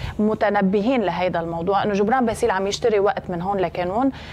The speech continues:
لكرمال يكون طلع تقاعد قائد الجيش، وبالتالي منشيل قائد الجيش من دربنا، وبعدين منشيل سليمان فرنجية من بعده، ومنصير نروح على مرشح نحن كتيار وطني حر، وجبران باسيل منفرضه على حزب الله.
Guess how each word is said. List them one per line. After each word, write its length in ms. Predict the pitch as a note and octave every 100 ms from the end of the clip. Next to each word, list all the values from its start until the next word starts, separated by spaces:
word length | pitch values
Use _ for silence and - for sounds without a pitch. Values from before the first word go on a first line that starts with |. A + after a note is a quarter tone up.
| -
لكرمال 440 | G3+ A3 G#3 G3+ F#3
يكون 220 | G3 F#3
طلع 240 | G#3+ G#3+
تقاعد 500 | F3 F#3 - F#3 E3+ - -
قائد 260 | - E3+
الجيش، 480 | D#3+ E3 F3 B3 -
وبالتالي 640 | A3+ F3+ - A3+ A3+ A#3 - - - -
منشيل 400 | F#3+ G3 - B3
قائد 360 | - F3 -
الجيش 340 | E3+ F3 F3+ -
من 160 | E3
دربنا، 420 | D#3 - - E3 - - - - - -
وبعدين 440 | A3+ D4 C4 C4 B3+
منشيل 380 | A3+ - A3 G3
سليمان 420 | G#3 F#3 F#3+ F3+
فرنجية 500 | F#3+ F3+ F3+ F#3+ F3
من 200 | E3+ E3+
بعده، 320 | F#3+ G#3+ B3
ومنصير 560 | C4 B3 G#3 - G#3 G3
نروح 320 | G3 A3 F#3+
على 140 | F#3+
مرشح 520 | F#3 G#3 A3 G#3+ F#3 A#3
نحن 400 | - - F3 E3+
كتيار 1040 | A#3 A3+ G3 - - - A3 G#3 A3+ A3
وطني 360 | G#3+ G#3 F#3+ F3+
حر، 220 | F#3 F3
وجبران 500 | G#3+ A3 G#3+ G#3+ F#3+
باسيل 320 | G3 A#3 G#3
منفرضه 460 | G3 G3+ G3+ E3+ D#3
على 200 | D#3 D#3
حزب 280 | - F#3
الله. 200 | E3 E3